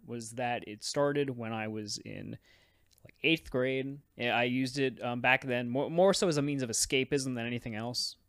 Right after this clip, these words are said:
right? You know, I, I would sit at home, I would write stories, I, I would just kinda lose myself in that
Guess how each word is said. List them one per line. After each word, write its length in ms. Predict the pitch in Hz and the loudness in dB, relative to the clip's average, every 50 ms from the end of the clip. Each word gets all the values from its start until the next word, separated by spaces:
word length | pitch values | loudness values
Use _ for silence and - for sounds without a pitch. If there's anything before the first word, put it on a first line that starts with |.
| - 277 | -16 -6
right? 380 | - 131 131 127 127 127 127 123 | 0 4 6 6 6 4 2 -2
You 140 | 127 135 131 | -4 -4 -4
know, 160 | 123 117 113 | -4 -2 -2
I, 140 | 113 117 120 | -2 -2 -2
I 120 | - 127 123 | 0 0 0
would 120 | 127 123 | 0 0
sit 140 | - - 123 | 0 0 -2
at 80 | 120 110 | -2 -2
home, 240 | 131 123 117 117 | -2 -2 -2 -2
I 80 | 113 113 | -2 -2
would 100 | 117 113 | -2 -2
write 200 | 120 113 110 - | -2 -4 -2 0
stories, 720 | - - - 135 131 127 127 123 123 123 123 120 120 - - - - - - - _ - | 0 0 0 0 0 0 0 0 -2 -2 -2 -2 -4 -4 -6 -8 -20 -20 -20 -20 _ -4
I, 140 | - 123 127 | 0 2 4
I 100 | 135 151 | 4 4
would 80 | 147 143 | 2 2
just 140 | 143 143 - | 0 -2 -2
kinda 180 | 165 151 123 | -2 -2 -2
lose 380 | 117 117 123 123 120 120 117 123 | -2 -2 -4 -4 -4 -6 -6 -6
myself 680 | 120 117 120 123 - - 127 117 113 - 131 - - - | -6 -6 -4 -2 -2 -2 0 0 -2 -2 -4 -6 -12 -10
in 200 | - 131 127 123 | -8 -6 -6 -6
that 280 | 117 110 110 117 127 | -6 -8 -8 -10 -10